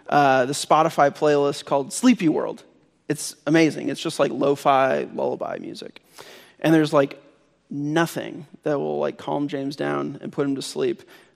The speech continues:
uh, faster. It's always within, like, three or four songs. Especially if one of us, uh, my wife Caitlin or I, are singing along with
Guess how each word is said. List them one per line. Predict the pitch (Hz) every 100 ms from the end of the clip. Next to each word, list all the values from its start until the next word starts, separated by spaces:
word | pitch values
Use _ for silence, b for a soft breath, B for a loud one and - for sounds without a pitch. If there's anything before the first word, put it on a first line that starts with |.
| -
uh, | 76 71 65 57 -
faster. | - - - -
It's | 60 -
always | - -
within, | 147 -
like, | 62 58 - _ _
three | 143
or | 127
four | - -
songs. | - - - _ _ b b b b -
Especially | 165 226 240 208 185
if | 165 151
one | - 160 165
of | 156
us, | 151 147 - - - _
uh, | 151 143 135 120
my | 147
wife | 147 139
Caitlin | - 135 123
or | 143 139
I, | 139 151 B B -
are | 139
singing | - 147 139
along | 131 127 127 127
with | 117 -